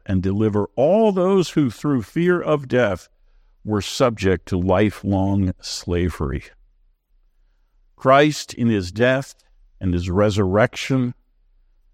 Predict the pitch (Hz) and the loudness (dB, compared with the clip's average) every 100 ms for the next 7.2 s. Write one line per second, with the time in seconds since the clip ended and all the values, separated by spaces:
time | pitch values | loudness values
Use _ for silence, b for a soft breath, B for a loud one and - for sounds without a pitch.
0 | _ _ 98 85 90 - - 143 113 90 | _ _ -4 -2 -6 -6 -2 0 2 -2
1 | 80 - _ _ _ _ _ _ _ _ | -4 -14 _ _ _ _ _ _ _ _
2 | _ _ - - 101 82 78 69 _ _ | _ _ -6 0 2 0 -6 -8 _ _
3 | _ _ _ _ _ _ _ _ _ 104 | _ _ _ _ _ _ _ _ _ -4
4 | 104 104 98 107 - 143 139 123 95 - | 0 0 0 -6 -2 0 2 2 0 -12
5 | _ _ _ _ 95 92 107 131 143 120 | _ _ _ _ -14 -2 2 2 2 0
6 | 110 95 85 78 - _ _ - 95 90 | 0 0 -2 -4 -10 _ _ -20 -4 -4
7 | 78 | -4